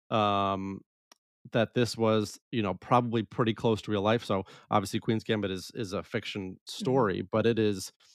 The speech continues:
Speaker 1: very much the real-life experience, I came to learn, of the author of the book, um, Walter Tevis.
Speaker 2: Okay. Yeah.
Speaker 1: Um,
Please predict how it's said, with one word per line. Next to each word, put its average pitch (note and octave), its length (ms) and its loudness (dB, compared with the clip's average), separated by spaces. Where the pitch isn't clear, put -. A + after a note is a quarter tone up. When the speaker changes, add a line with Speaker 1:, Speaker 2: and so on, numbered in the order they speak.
Speaker 1:
very C#3 280 2
much B2+ 340 0
the A#2 100 -6
real-life A#2+ 440 2
experience, A#2+ 560 2
I G#2 80 0
came G2+ 260 -2
to G#2 120 -6
learn, G2 320 -2
of A2 520 2
the G2 380 0
author A2 420 0
of G2 200 -2
the G2 80 -2
book, G2 520 -2
um, G2+ 260 2
Walter A2 360 2
Tevis. - 640 0
Speaker 2:
Okay. F3+ 340 -12
Yeah. G3+ 400 4
Speaker 1:
Um, G#2 260 0